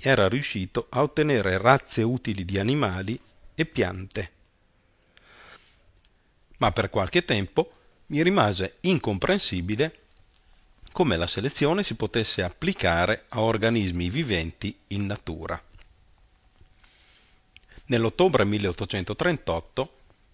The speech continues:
cioè quindici mesi dopo l'inizio della mia ricerca sistematica,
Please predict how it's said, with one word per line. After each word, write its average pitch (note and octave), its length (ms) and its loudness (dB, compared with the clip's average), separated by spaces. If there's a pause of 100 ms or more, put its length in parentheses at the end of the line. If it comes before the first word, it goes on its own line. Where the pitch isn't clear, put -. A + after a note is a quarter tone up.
(360)
cioè G#2 320 2 (340)
quindici C#3 420 0
mesi G#2 340 0
dopo G#2+ 320 0
l'inizio F#2 460 -2
della F2 220 -2
mia F#2+ 200 0
ricerca G2 520 -2
sistematica, A2 920 -4